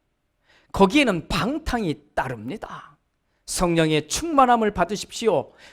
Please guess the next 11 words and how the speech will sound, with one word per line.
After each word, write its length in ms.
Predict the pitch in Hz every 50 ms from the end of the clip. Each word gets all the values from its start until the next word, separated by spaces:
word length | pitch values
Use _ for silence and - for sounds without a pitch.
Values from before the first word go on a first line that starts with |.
| _
시와 560 | - - - - 269 269 254 233 214 202 208 -
찬미와 500 | - - 262 254 247 247 233 226 226 220
신령한 680 | 226 - - - 294 285 285 285 269 262 254 233 220
노래로 460 | 226 254 233 240 226 220 180 147 - - _ _ _
서로 840 | - - - - - - 320 302 294 262 208 156 - - - _ _
화답하며 920 | - - - - - - - 339 - - - 320 349 359 254 - - _ _ _ _ _ _ _ _ _ - 147 139 147 160
여러분의 500 | 208 247 277 285 277 277 277 262 247 247
가슴으로 480 | - - 277 - - 202 190 180 175 156
주님께 560 | 160 - - 165 160 151 143 - 143 131 117
노래하며 1000 | 110 110 113 113 110 120 120 131 147 170 196 214 - - 277 294 226 131 110 - _ _ _ _ _ _ -
찬송하십시오. 1800 | - - 190 170 165 160 151 147 - - 131 123 117 113 110 107 107 101 - - - - - 151 165 - - - - - 254 - - - -